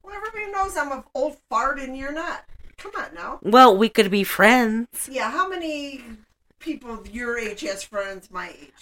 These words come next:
Speaker 2: I do. I'm friends with Barb Post. <laughs>
Speaker 1: I thought she died. Oh, no. She
Speaker 2: That's Barb Kriza.
Speaker 1: Oh, sorry. Wrong
Speaker 2: Jesus.
Speaker 1: Barb. Wrong Barb.
Speaker 2: Oh my God.
Speaker 1: Sorry.
Speaker 2: Okay, okay.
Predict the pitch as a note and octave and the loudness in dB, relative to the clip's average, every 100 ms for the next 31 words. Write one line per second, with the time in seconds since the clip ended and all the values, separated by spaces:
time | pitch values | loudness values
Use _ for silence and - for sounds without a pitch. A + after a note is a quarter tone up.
0 | - B3+ E4 B3 G3+ G3 A#3+ - _ _ | 10 10 12 12 12 12 8 2 _ _
1 | _ _ _ _ _ - F#3 B3+ B3 A#3+ | _ _ _ _ _ -10 6 8 8 6
2 | F3+ G#3+ G#3+ - A#3 F#3+ - - - _ | 10 10 10 6 6 6 2 -14 -20 _
3 | _ _ _ _ _ _ _ _ _ _ | _ _ _ _ _ _ _ _ _ _
4 | _ _ _ - - - - - - - | _ _ _ -14 -12 -12 -10 -10 -12 -20
5 | _ _ - _ - _ _ _ _ _ | _ _ -20 _ -20 _ _ _ _ _
6 | _ _ _ _ - C#4 A#3 F#3+ - - | _ _ _ _ -6 -4 -6 -10 -12 4
7 | A3+ C#4 G#3+ C4 A3+ - B3+ C4+ F#3+ A2 | 6 8 12 12 12 6 0 2 0 -2
8 | - _ - _ _ - - _ - - | -6 _ -20 _ _ -18 -18 _ -12 4
9 | F#4+ B4 G4+ - D3 - - - F#3 G3 | 10 10 10 4 2 0 -2 -6 -8 -8
10 | F#3 F#3 F3 - _ _ _ - _ _ | -6 -8 -8 -12 _ _ _ -20 _ _
11 | _ _ _ _ - G#3 F3+ C#3+ G#2 B2 | _ _ _ _ -6 0 0 0 -2 -2
12 | A2 G#2+ G#2+ _ - C4 G#3+ F#3 - A3+ | -2 -2 -4 _ -2 4 8 8 8 6
13 | E3+ | 4